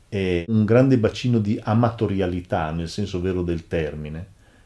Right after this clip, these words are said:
quello appunto di amare la musica. Sarà perché, ad esempio, gli inglesi, insomma, i popoli del nord hanno molte orchestre amatoriali e noi non ne abbiamo. Abbiamo tante piccole orchestre anche di professionisti, ma abbiamo tante orchestre di dilettanti.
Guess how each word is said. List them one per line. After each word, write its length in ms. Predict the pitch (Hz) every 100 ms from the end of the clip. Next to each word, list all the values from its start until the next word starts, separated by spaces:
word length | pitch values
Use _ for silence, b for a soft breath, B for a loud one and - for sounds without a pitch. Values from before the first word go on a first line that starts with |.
| _
quello 140 | 92 87
appunto 240 | 113 113
di 120 | 92
amare 440 | 92 92 80 78 78
la 100 | 80
musica. 600 | 78 76 76 76 90 90 b b b b b
Sarà 340 | - 131 180
perché, 560 | 151 104 110 95 82 - _ _ -
ad 140 | 104
esempio, 600 | 104 113 107 90 90 - _
gli 160 | 95 104
inglesi, 760 | 107 92 92 107 95 90 87
insomma, 240 | 82 95
i 80 | 87
popoli 380 | 87 90 90 90
del 120 | 87
nord 320 | 90 92 95
hanno 140 | 87 90
molte 260 | 95 98
orchestre 380 | 90 - 90 95
amatoriali 800 | 90 85 90 85 80 76 78 85 B B B B
e 200 | - 110
noi 240 | 127 160 139
non 200 | 95 92
ne 80 | 92
abbiamo. 600 | 90 82 76 76 87 -
Abbiamo 360 | 143 120 104
tante 300 | 156 165 117
piccole 380 | - 135 - 98
orchestre 400 | 87 113 127 101
anche 200 | 123 117
di 100 | 92
professionisti, 1000 | 92 87 87 - 87 80 78 - - 165 - b b -
ma 120 | 87
abbiamo 260 | 90 95
tante 280 | 95 101 98
orchestre 440 | 87 - 87 95 82
di 100 | 80
dilettanti. 800 | 78 69 - 82 71 69 78